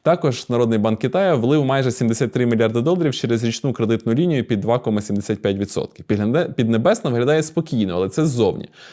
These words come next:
Всередині країни дуже багато фінансових ризиків, які правлять, які проявлять себе у наступні декілька років. Крипта. Банк Японії в квітні тестуватиме різні варіанти використання цифрової ієни. Цей рік пройде під знаком C B D C, що і логічно, і доцільно.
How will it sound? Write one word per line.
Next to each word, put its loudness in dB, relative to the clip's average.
Всередині 2
країни 2
дуже 2
багато 2
фінансових 0
ризиків, 2
які 0
правлять, 2
які 4
проявлять 4
себе -2
у 2
наступні -2
декілька 0
років. -2
Крипта. 0
Банк 2
Японії 2
в -10
квітні -2
тестуватиме 0
різні 0
варіанти 0
використання -2
цифрової 0
ієни. -2
Цей 0
рік -2
пройде 4
під -2
знаком -2
C -4
B 0
D -2
C, 0
що -2
і 2
логічно, 0
і -2
доцільно. -6